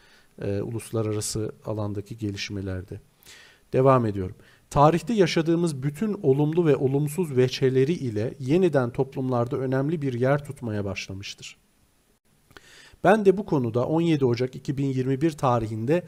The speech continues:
Azgın Milliyetçilik başlığıyla bir yazı kaleme almıştım. Parantez vermiş. Bu yazımda değişik akımları tahlil ederek olası tehditlere dikkat çekmiştim.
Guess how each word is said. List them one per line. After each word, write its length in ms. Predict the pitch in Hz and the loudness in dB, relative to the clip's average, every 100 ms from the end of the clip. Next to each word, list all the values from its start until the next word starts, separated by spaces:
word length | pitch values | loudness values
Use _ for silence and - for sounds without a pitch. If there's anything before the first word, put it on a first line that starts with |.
| - - - _ | -12 -20 -20 _
Azgın 440 | 135 143 147 190 | 4 4 4 2
Milliyetçilik 840 | 185 156 131 120 113 - 107 98 - | 2 0 0 -2 -2 -4 -8 -10 -6
başlığıyla 720 | 117 123 - 151 147 143 170 | -2 -2 -2 -2 0 0 0
bir 120 | 156 | 0
yazı 320 | 147 139 135 | 2 2 2
kaleme 340 | 156 139 117 107 | 0 0 2 0
almıştım. 500 | 98 98 95 - 95 _ _ - - - - _ | 0 -2 -8 -10 -14 _ _ -20 -20 -20 -20 _
Parantez 580 | - 135 135 131 139 117 | 2 4 4 4 0 2
vermiş. 540 | 107 98 117 175 - - - _ _ | 0 0 -2 -6 -8 -12 -20 _ _
Bu 140 | 143 196 | 0 6
yazımda 500 | 175 139 131 175 143 | 6 6 2 0 2
değişik 420 | 143 147 - - | 0 0 -2 -2
akımları 500 | 135 143 123 123 123 | -2 0 0 0 2
tahlil 480 | 143 127 156 175 139 | 2 2 2 0 2
ederek 540 | 123 113 156 175 - | 0 2 0 -2 -4
olası 340 | 131 135 180 | 0 2 0
tehditlere 640 | 170 131 - - 131 156 147 | -2 -4 -4 -4 0 0 -2
dikkat 360 | 135 143 127 | -2 0 0
çekmiştim. 540 | - 101 - - - | -4 -8 -8 -12 -12